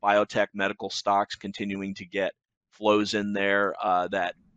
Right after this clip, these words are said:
that cross that Alex mentioned here,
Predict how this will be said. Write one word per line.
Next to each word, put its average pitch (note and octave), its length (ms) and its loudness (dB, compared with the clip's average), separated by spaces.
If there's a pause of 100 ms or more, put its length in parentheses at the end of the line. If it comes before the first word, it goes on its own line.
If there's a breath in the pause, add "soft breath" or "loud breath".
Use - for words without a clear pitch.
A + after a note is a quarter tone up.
(280)
that F#2+ 200 -6
cross A2+ 440 8
that - 180 0
Alex A2 400 0
mentioned G#2+ 500 -4
here, G#2+ 440 0